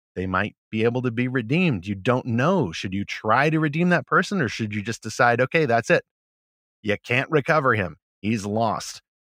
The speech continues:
Same is true in the world of the church. Unfortunately, Christians can behave in very abusive ways while God can work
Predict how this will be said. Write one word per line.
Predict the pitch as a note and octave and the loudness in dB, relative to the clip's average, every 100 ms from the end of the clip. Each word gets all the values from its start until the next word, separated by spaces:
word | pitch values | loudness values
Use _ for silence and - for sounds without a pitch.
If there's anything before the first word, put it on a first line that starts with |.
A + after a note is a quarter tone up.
| _ _ - | _ _ -14
Same | - A2+ A#2+ B2 | -4 0 2 0
is | A#2 G#2+ | -2 -6
true | - C3 C#3+ C#3 B2 - | -4 0 0 0 -4 -4
in | A#2+ A#2+ | 0 2
the | |
world | A#2+ B2+ C3 C3+ | 4 4 4 2
of | B2 | 0
the | |
church. | B2+ - E3 B2 - - A2+ | -2 2 2 2 -4 -8 -8
Unfortunately, | G2+ - C3+ D3+ D3 C#3 | -8 -4 -2 -2 -4 -4
Christians | G#2+ - D#3+ - D3 C#3 | -6 -4 -4 -2 -2 -2
can | - C#3 C#3 | -4 -4 -2
behave | C3+ C3 - B2+ B2+ | -2 -2 0 0 0
in | A#2 F#2+ | -2 0
very | G2+ A#2+ A#2 | 2 2 2
abusive | F#2+ F2 A#2+ - G#2+ F#2 | 0 -2 -4 -2 -4 -4
ways | G2 A#2 A#2+ E2 F2 | 0 0 0 -4 -6
while | E2+ | -8
God | E2+ G2 G2 G2 | -4 0 -2 -2
can | A2 F#2+ | -6 -4
work | G2 A2+ | -2 -2